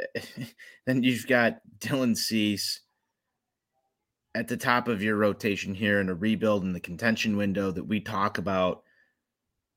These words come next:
And I jokingly said this to everybody, "I'm waiting for the take to come," where someone says, "Lucas Giolito is pricing himself out of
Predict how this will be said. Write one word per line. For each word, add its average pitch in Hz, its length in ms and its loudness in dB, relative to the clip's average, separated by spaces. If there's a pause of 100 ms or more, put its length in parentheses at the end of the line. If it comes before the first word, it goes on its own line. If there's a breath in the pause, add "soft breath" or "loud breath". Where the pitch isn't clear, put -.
(280)
And 117 100 2
I 113 140 6
jokingly 147 520 8
said 151 240 6
this 117 240 4
to 117 60 0
everybody, 101 380 0
"I'm 95 160 0
waiting 143 340 6
for 127 180 0
the 90 120 -4
take 107 440 0
to - 80 -14
come," 98 440 -4
where 92 140 -4
someone 98 380 -2
says, 92 400 0
"Lucas 113 360 2
Giolito 104 560 4
is 87 100 -4
pricing 101 500 0
himself 95 600 0 (100)
out 98 280 4
of 90 460 -4